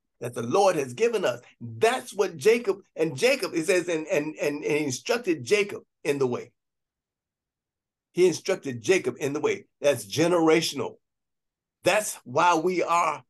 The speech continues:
you know, so special in the world.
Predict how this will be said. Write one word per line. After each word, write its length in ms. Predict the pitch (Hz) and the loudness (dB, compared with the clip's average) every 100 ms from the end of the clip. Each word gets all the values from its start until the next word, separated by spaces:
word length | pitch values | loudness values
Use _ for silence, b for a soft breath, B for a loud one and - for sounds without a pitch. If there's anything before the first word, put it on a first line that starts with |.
| _ _ _ _ _ | _ _ _ _ _
you 100 | 139 | -8
know, 320 | 135 117 - _ _ _ _ _ _ _ _ | -6 -6 -10 _ _ _ _ _ _ _ _
so 240 | - - 190 | -4 0 2
special 560 | - - 196 202 147 | 0 -2 -2 2 4
in 100 | 147 | 4
the 80 | 143 | 2
world. 400 | 147 165 131 - | 2 2 2 -2